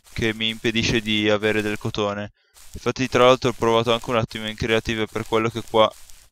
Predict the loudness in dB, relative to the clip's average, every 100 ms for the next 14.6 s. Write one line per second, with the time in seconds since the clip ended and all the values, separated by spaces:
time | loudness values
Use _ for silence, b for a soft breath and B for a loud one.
0 | -20 -20 _ 0 0 2 2 0 2 0
1 | 0 -4 -8 -10 -4 -4 -4 -6 -6 -8
2 | -10 -6 -2 0 0 -4 -8 _ _ _
3 | _ _ -10 -8 -2 -2 -2 -6 -8 -2
4 | 0 0 -2 0 2 4 4 4 2 -2
5 | -8 -12 -8 -4 -4 -2 -4 -4 -8 -8
6 | -10 -10 -14 -2 0 0 -4 -10 -12 -12
7 | -12 -10 -8 -6 -6 -10 -18 _ _ _
8 | _ _ -16 -6 -4 -4 -6 -8 0 2
9 | 2 0 -8 -10 _ 0 2 2 -4 -2
10 | -4 -4 -12 -14 _ -16 -10 -6 -4 -4
11 | -2 -2 -2 _ _ _ _ _ _ _
12 | _ _ _ _ _ _ _ -20 -14 -10
13 | -8 -8 -10 -12 -14 -18 -16 2 6 6
14 | 6 4 0 -2 -10 -18